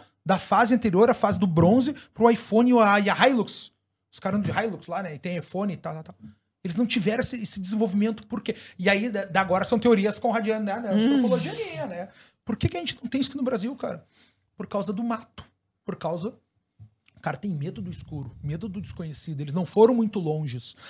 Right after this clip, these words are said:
Speaker 1: Aqueles que viviam na savana africana, em grandes planícies, come-, os homens começaram pra proteger a mulher, a fêmea e os afectums dele, eles começaram a lutar,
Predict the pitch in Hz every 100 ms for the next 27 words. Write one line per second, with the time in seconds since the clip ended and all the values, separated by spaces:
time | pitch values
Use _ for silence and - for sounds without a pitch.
0 | - - - 156 220 - 233 156 180 190
1 | - 143 151 175 - 135 - 135 151 220
2 | 156 - - 165 143 151 175 165 - 165
3 | 139 131 196 - - - 202 190 175 175
4 | 202 202 185 156 175 262 226 151 170 151
5 | 135 175 156 156 117 - 170 170 135 -
6 | - 175 160 175 - 226 240 - 196 175
7 | 123 160 254 359 151 - _ _ - _
8 | - 170 - 180 - 143 160 247 175 220
9 | 311